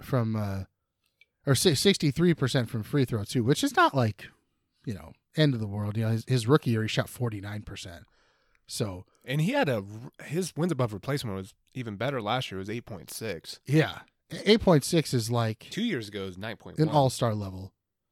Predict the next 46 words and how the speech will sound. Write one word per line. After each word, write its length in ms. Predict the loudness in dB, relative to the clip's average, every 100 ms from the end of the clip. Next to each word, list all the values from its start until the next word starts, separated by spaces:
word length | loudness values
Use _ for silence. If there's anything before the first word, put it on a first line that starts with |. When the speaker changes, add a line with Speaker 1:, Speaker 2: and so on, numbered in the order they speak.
| _
Speaker 1:
And 120 | 2 6
he 100 | 8
deserved, 440 | 6 4 0 -2
he 140 | -4
deserves 600 | -2 -2 0 -2 -4 -10 -16 -16
a 80 | -16 -8
all-star, 600 | -6 -6 -6 -6 -6 -10 _ _ _ _ _ _
um, 360 | -10 -10 -12 -16 _ _
Speaker 2:
'Cause 80 | -8
he 60 | -6
was 100 | -4
Speaker 1:
voting. 140 | -4
Speaker 2:
third 100 | -4
team 280 | -4 -8 -6
all 140 | -10
defen-, 320 | -10 -12 -10 -8
or 120 | -4
Speaker 1:
Mm-hmm. 140 | -4
Speaker 2:
all 180 | -2 -4
N 100 | -6
B 100 | -10
A, 100 | -10
wasn't 240 | -10 -10 -14
he? 60 | -10
Speaker 1:
Yeah, 180 | -10 -10
he 40 |
was. 320 | -16 -18 -20 _
Speaker 2:
Yeah. 220 | -14 -14 -16
So, 280 | -14 -14 -14 _ _ _ _ _ -8
and 300 | -6 -4 -2
I 100 | 2
mean, 200 | 2 2
even 260 | 2 2 2
in 80 | 0
two 120 | 2
thousand 200 | 2 0
seventeen, 420 | 0 -2 -2 -2
he 80 | 0
was 100 | 0
a 40 | -2
nine 260 | -2 -2
point 220 | -2 -6 -4
one, 300 | -6 -6 -8
which 120 | -12
shows 480 | -10 -6 -6 -6 -8
that 160 | -8